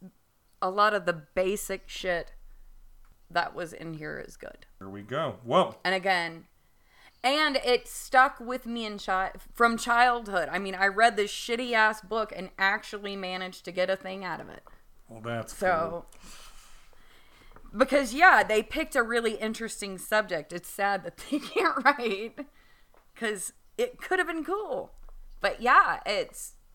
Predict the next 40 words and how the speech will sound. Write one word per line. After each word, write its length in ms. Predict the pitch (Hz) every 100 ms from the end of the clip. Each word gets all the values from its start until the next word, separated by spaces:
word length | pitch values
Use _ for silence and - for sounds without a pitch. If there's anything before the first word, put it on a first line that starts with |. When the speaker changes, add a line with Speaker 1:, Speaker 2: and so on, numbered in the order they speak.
| - -
Speaker 1:
she 300 | - 214 214
was 240 | 208 220 233
a 100 | 220
really, 480 | 190 190 190 214 220
really 400 | 190 202 220 226
awesome, 480 | 185 196 220 220 226
famous 440 | 180 180 202 220
woman 260 | 190 196 190
in 100 | 185
history 520 | 180 185 208 220 254 _ _ _ _ -
that 320 | 220 226 -
nobody 460 | 190 180 190 220 240
knows 320 | 190 208 233
a 60 |
lot 200 | 233 226 214
about. 300 | 208 247 165
I 100 | 170
actually 440 | 190 - 190 190
asked 340 | 180 190 - 175
your 140 | 196
daughter, 420 | - 185 202 202
Liz, 400 | 185 185 214 214
yesterday 680 | 202 220 - 156 151 143 165 - - - -
if 120 | 175
she 240 | - 190
knew 260 | 180 185 185
who 140 | 185 185
Nellie 240 | 185 190
Bly 260 | 185 190 220
was, 260 | 175 160 151
and 80 |
the 80 | 165
answer 180 | 165 185
was 200 | 175 165
Speaker 2:
No, 200 | 113 127
Speaker 1:
no. 160 | 131 131
Speaker 2:
never 220 | 127 139
heard 140 | 131 120
of 60 |
her. 140 | 120